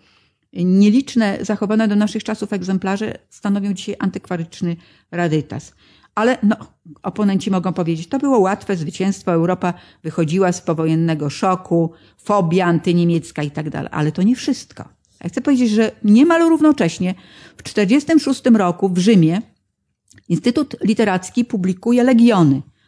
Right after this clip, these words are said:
ostatni nieukończony tekst Sienkiewicza, pisany w latach tysiąc dziewięćset trzynaście czternaście.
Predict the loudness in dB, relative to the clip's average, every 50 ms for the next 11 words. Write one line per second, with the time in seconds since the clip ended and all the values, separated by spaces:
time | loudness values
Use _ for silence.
0 | _ _ -6 -6 -6 -4 -4 -4 -4 -4 -2 0 2 4 4 4 4 2 0 0
1 | 0 0 0 2 2 2 2 0 0 -4 -6 -8 -10 -8 -2 -2 -2 0 0 -2
2 | -4 -4 -4 -4 -4 -4 -4 -4 -4 -2 0 0 0 0 -2 -2 -2 -4 -6 -8
3 | -8 -8 -4 -2 -2 -2 0 -2 -2 -4 -6 -10 -10 -10 -6 -2 0 0 0 -2
4 | -4 -8 -10 -10 -10 -16 -20 -20 _ _ _ -14 -6 -4 -2 0 0 0 0 -2
5 | -6 -12 -16 -18